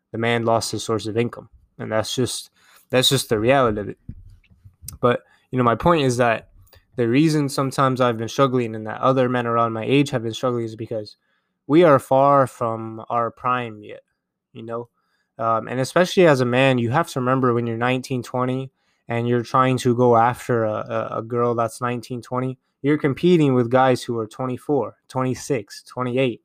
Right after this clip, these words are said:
And it's very likely she will go for that guy instead of you, you know, unless you're, like, six three or you're just amazingly good looking or you have a ton of money. Like, you have to have something to stand out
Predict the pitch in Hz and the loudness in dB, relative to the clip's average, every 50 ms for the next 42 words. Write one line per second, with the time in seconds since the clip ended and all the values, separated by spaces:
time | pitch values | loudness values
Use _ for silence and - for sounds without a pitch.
0 | _ _ _ _ _ _ _ _ _ _ _ _ - - 113 120 120 123 143 160 | _ _ _ _ _ _ _ _ _ _ _ _ -10 -6 -4 -4 -2 0 2 4
1 | 156 139 127 131 143 139 - 127 113 113 - - 127 123 120 113 117 123 123 127 | 4 4 4 4 2 2 0 0 -2 -2 0 0 2 2 2 2 2 2 2 2
2 | 123 - - 117 107 107 113 - - 131 120 123 123 131 127 120 120 123 117 113 | 2 0 -4 -6 -6 -6 -10 -12 -14 -8 -4 -2 -2 -2 -2 -2 -2 -2 0 0
3 | 113 110 - - 120 113 107 107 117 120 123 123 117 110 113 _ _ _ _ _ | -2 -4 -6 -8 -8 -8 -8 -6 -4 -2 0 0 -2 -4 -8 _ _ _ _ _
4 | _ _ - 120 117 120 117 117 117 117 120 127 123 - - - 127 120 117 110 | _ _ -10 -6 -4 -2 0 0 0 2 2 2 2 0 0 0 2 2 4 2
5 | 104 104 - - - - 135 127 - - - - 123 123 127 123 123 120 113 110 | 2 0 -4 -4 -2 -2 -2 -2 -2 -8 -8 -4 0 2 2 2 2 2 0 0
6 | 110 110 110 110 110 113 110 - - - 117 120 123 123 123 117 120 120 117 113 | -2 -4 -4 -4 -4 -4 -6 -6 -6 -6 -2 2 4 4 4 4 2 0 -2 -2
7 | 110 120 117 110 110 117 120 113 - 127 117 113 113 - _ _ _ _ _ _ | 0 0 -2 0 0 -2 -2 -2 -2 -4 -8 -8 -10 -14 _ _ _ _ _ _
8 | - 123 113 110 117 117 113 110 - - 131 123 123 120 120 120 117 113 107 107 | -4 -2 0 2 2 0 0 -2 -2 0 0 0 0 0 0 0 0 -2 -4 -2
9 | 117 127 135 147 139 - 139 123 123 113 - - - 135 143 139 139 131 120 110 | 0 2 2 2 2 0 0 0 0 -2 -4 -2 -2 -2 0 0 -2 -4 -4 -4
10 | 110 - - 127 117 113 113 123 123 123 113 107 - | -6 -8 -6 -6 -6 -4 -2 0 2 2 2 0 -2